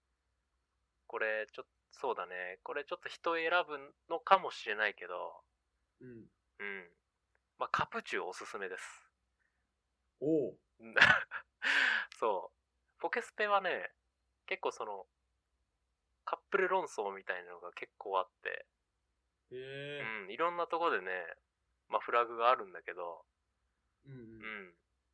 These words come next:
Speaker 1: そうだね。まあ、ルビーサファだったらこのルビーサファイアっていうのが、
Speaker 2: うん。
Speaker 1: ルビーとサファイアっていうカップリングが、うん、一番まあ確定してて、うん。
Speaker 2: うんうん。
Speaker 1: いいね。この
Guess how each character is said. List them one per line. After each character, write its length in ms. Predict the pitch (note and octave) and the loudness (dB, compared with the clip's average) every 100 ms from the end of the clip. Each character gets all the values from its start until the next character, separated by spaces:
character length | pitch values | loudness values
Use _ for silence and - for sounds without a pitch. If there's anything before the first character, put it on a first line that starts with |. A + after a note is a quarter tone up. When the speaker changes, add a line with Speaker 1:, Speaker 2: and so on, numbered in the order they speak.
| _ | _
Speaker 1:
そ 160 | - A#2 | -2 -2
う 20 | |
だ 140 | G2+ F#2+ | 0 -2
ね。 60 | |
ま 140 | A2 B2 | 0 0
あ、 20 | |
ル 160 | C#3+ | 0
ビ 160 | D3 E3+ | -4 -8
ー 20 | |
サ 160 | - E3 | -2 4
フ 80 | E3+ | 6
ァ 80 | |
だ 80 | E3+ | 6
っ 100 | E3+ - | 2 2
た 80 | A#2+ | 2
ら 120 | G#2+ | 2
こ 100 | A2 | 0
の 120 | G#2+ | -2
ル 140 | A#2+ C3+ | -2 -2
ビ 160 | A2+ | -6
ー 40 | - | -2
サ 160 | G#2 | 0
フ 100 | - | 6
ァ 80 | G#2+ | 6
イ 120 | F#2+ | 6
ア 60 | E2+ | -4
っ 60 | _ - | _ -14
て 60 | |
い 40 | F#2+ | -12
う 40 | |
の 100 | F2 | -8
が、 280 | F2 E2+ E2+ _ _ _ _ _ _ _ _ | -6 -6 -8 _ _ _ _ _ _ _ _
Speaker 2:
う 60 | C3 | -20
ん。 120 | B2+ | -6
Speaker 1:
ル 120 | B2+ | -4
ビ 120 | B2 A#2 | -4 -8
ー 20 | |
と 100 | C#3 | -4
サ 180 | B2+ A2 | -2 2
フ 80 | |
ァ 60 | G#2+ | 2
イ 60 | F#2+ | 2
ア 60 | |
っ 60 | - - | -2 -10
て 60 | |
い 40 | F2+ | -10
う 40 | |
カ 120 | F#2+ | -8
ッ 20 | - - | -10 -12
プ 80 | |
リ 100 | F#2 | -14
ン 80 | F2+ | -12
グ 80 | F#2 | -10
が、 260 | F2 E2+ - _ _ _ _ _ _ _ _ _ _ _ _ - | -8 -8 -12 _ _ _ _ _ _ _ _ _ _ _ _ -16
う 60 | A2 | -10
ん、 260 | G#2 F2+ _ - | -10 -10 _ -16
一 180 | - | -8
番 200 | - A#2 | -2 0
ま 80 | A2+ | 0
あ 20 | G2+ | 0
確 280 | G#2+ - | -4 -6
定 160 | - G2+ | -4 -4
し 100 | - | -4
て 100 | G#2 | -10
て、 320 | - F2 - _ _ _ _ _ _ | -8 -10 -10 _ _ _ _ _ _
う 40 | A2+ | -8
ん。 20 | |
Speaker 2:
う 40 | |
ん 40 | G#2+ | -8
う 40 | |
ん。 480 | B2 A2 A#2 G#2+ - _ _ _ _ _ - | -8 -12 -14 -14 -18 _ _ _ _ _ -12
Speaker 1:
い 160 | A2 | -8
い 40 | F#2+ | -2
ね。 320 | F#2+ F#2 - _ _ _ _ _ _ _ _ _ _ _ _ _ _ _ _ _ _ _ _ _ - | -2 -2 -6 _ _ _ _ _ _ _ _ _ _ _ _ _ _ _ _ _ _ _ _ _ -6
こ 80 | |
の 140 | C#3 | -6